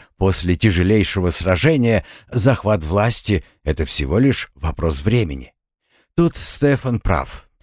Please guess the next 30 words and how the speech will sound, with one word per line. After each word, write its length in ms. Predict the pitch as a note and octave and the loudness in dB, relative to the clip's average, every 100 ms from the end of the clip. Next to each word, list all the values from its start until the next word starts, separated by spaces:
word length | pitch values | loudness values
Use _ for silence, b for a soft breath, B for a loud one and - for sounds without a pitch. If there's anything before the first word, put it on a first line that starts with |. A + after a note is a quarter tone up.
| _ - | _ -4
Ушастый 560 | G2+ - A2 G#2 - | -2 0 0 0 0
негодяй 500 | G2+ G2+ F#2 F#2+ C3+ | 2 2 2 2 2
с 120 | B2+ - | 2 0
первых 500 | C#3 D3+ A2+ A2 E2+ | 2 2 2 0 2
дней 300 | A#2 B2 A#2 | 4 4 2
игры 360 | G2+ C#3 E3+ B B | 2 2 2 B B
озаботился 720 | C3+ B2+ A#2+ E3 D#3 C3 D3 | 2 4 4 2 2 2 2
привлечением 880 | - A#2 G#2 F#2+ G#2+ G#2+ A#2+ B2+ B2+ | 2 2 2 2 2 4 6 4 2
игроков 640 | A#2 F#2 E2+ - E2+ - | -4 -2 -2 -2 -4 -2
на 80 | G2 | -2
свою 320 | - F2+ E2 | 0 0 0
сторону. 520 | D#2+ - C#3 C#2+ B1 - _ _ _ - B | -2 -2 -2 -2 -10 -20 _ _ _ -20 B
Он 300 | - F3+ E3 - | 2 2 2 -4
всё 300 | - E3+ E3 | -2 0 0
идеально 520 | C#3 A#2+ A#2+ C3+ C3+ | -2 0 0 2 0
спланировал. 760 | A2 - B2+ C3 G2 C#2+ B1 B1+ _ B B | 0 -2 2 2 2 -2 -10 -14 _ B B
У 80 | - | 0
него 260 | F#2 D#2+ E2+ | 2 4 2
было 340 | G2 C#3+ E2+ | 2 2 2
на 200 | D#2 F2 | 2 2
это 220 | E2+ G#2+ | 2 0
время. 480 | G2 G2 D#2+ C#2+ - _ _ _ - | 0 0 0 -4 -10 _ _ _ -2
Чёрт, 680 | - - F#2 B1+ - - _ _ - | 0 0 -2 -6 -12 -20 _ _ -6
больше 360 | G2+ C#3 - | 2 2 2
пяти 320 | D3 C#3+ D3 D3+ | 0 0 2 2
лет 220 | C#3 - | 2 0
форы. 440 | - E3 E2+ C#2 - _ _ _ | -2 0 0 -4 -14 _ _ _
Как 220 | - D#2 | -4 -2
это 180 | F2+ - | -2 -2
много. 520 | A2 C#3 B2 - C2+ | 0 2 0 -4 -14